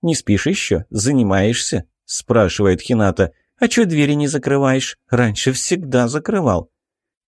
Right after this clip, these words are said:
«Потому что мне нечего скрывать от народа», отвечаю я, беру полотенце и вытираю пот, набежавший за то время, что я отрабатывал удар открытой ладонью.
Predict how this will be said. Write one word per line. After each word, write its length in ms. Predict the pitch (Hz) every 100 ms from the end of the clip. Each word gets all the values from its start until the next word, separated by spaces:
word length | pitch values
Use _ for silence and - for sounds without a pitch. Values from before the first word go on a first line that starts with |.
| _
«Потому 400 | - 98 107 143
что 200 | 143 -
мне 140 | 123 120
нечего 480 | 117 135 - 175
скрывать 580 | 165 - 175 175 180 170
от 200 | 165 -
народа», 460 | 185 185 180 98 92
отвечаю 560 | - 101 - 101 85
я, 200 | 82 143 - _ _ -
беру 320 | 87 160 233
полотенце 640 | - 87 85 185 202 -
и 120 | -
вытираю 540 | 247 165 - 127 107 85
пот, 340 | - 143 -
набежавший 640 | 117 104 101 104 95 - 92
за 180 | 92
то 180 | 85 87
время, 320 | 80 135 127
что 200 | 101 -
я 120 | 98 101
отрабатывал 800 | 101 - 98 90 110 104 98 -
удар 320 | 101 85 98
открытой 560 | 95 - 101 92 90 92
ладонью. 580 | 104 123 113 92 90